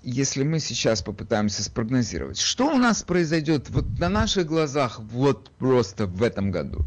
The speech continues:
ну, может быть, я не знаю, до лета, ну да, может быть, и до лета. Я так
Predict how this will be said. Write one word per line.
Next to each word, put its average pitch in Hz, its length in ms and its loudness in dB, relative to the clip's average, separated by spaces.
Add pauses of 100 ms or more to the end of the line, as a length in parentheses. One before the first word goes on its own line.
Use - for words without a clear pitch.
(140)
ну, 110 200 -2
может 110 340 0
быть, 85 360 -8
я 104 100 -2
не 98 100 0
знаю, 82 240 -6
до 107 180 0
лета, 202 680 0
ну 381 260 -2
да, 233 160 2
может 220 300 2
быть, 160 180 -2
и - 20 -2
до 127 140 2
лета. 78 380 -4 (2000)
Я 170 160 2
так 175 160 -6